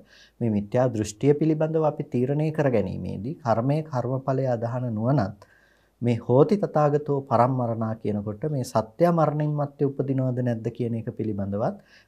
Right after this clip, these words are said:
මේ දෙක ගැටෙන්නට පුළුවන් කමක් නැත්තේ නෑ. ඒ නිසා මේක බොහොම සියුම්ව අපි තේරුම් ගන්නට අවශ්‍ය දෙයක්. ඒ කියන්නේ හොඳට නුවණින් තේරුම් ගන්න අවශ්‍ය දෙයක් මේක. සත්වයා මරණින් මත්තේහි උපදිනවා කියලා යම් කිසි කෙනෙකුගේ තියෙන දෘෂ්ටියක් ගැන කතා කරනවා නම්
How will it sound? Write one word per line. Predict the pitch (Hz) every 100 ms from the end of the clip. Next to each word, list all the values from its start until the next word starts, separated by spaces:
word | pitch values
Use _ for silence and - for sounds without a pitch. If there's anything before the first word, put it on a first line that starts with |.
| -
මේ | 113 135 165
දෙක | 170 175
ගැටෙන්නට | 170 135 156 151 151 147
පුළුවන් | 147 139 135
කමක් | 135 131 123
නැත්තේ | - 120 117
නෑ. | 104 90 - _ _ _ _ _ -
ඒ | 143
නිසා | 202 202 120 208
මේක | 139 156 196
බොහොම | 135 135 185
සියුම්ව | 202 - 151 160 180
අපි | 175 160
තේරුම් | 175 147 143 143
ගන්නට | 139 143 143
අවශ්‍ය | 143 143 -
දෙයක්. | 123 110 -
ඒ |
කියන්නේ | 117 165 147
හොඳට | 185 190
නුවණින් | 123 156 175 131
තේරුම් | 113 110 104
ගන්න | 101 92
අවශ්‍ය | 87 87 -
දෙයක් | 85 - -
මේක. | 80 - -
සත්වයා | - - 113 - 160 120 123
මරණින් | 151 117 131 151 147
මත්තේහි | 117 113 - - 135 107 117 190 - _ _ -
උපදිනවා | 104 156 185 175 165
කියලා | - 147 139 127
යම් | 127
කිසි | 127 -
කෙනෙකුගේ | 139 127 131 131 135
තියෙන | 139 135 123
දෘෂ්ටියක් | 104 - - 165 151 147
ගැන | 139 127
කතා | - - 110
කරනවා | - 98 90 90
නම් | 95 165